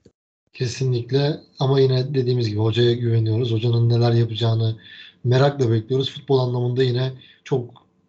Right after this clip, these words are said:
keyifli bir maç izleyebiliriz yani. Fenerbahçeliler belki sonuçtan dolayı mutsuz olabilir ama futbol severler çok iyi maç izleyecekler diye düşünüyorum ben.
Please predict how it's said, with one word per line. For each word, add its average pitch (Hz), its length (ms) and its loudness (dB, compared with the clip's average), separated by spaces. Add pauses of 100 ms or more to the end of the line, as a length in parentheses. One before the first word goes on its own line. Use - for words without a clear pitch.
(140)
keyifli 131 340 0
bir 139 100 -2
maç 123 460 -4
izleyebiliriz 120 680 -2
yani. 104 340 -4 (680)
Fenerbahçeliler 123 720 -2
belki 120 300 -2 (140)
sonuçtan 123 480 -2
dolayı 123 380 0 (360)
mutsuz 131 320 -4
olabilir 127 280 0
ama 131 140 0
futbol 131 320 -2
severler 120 600 -2 (100)
çok 135 220 -2
iyi 123 100 0
maç 113 180 0
izleyecekler 110 680 -4
diye 123 160 0
düşünüyorum 110 480 -2
ben. 95 100 -2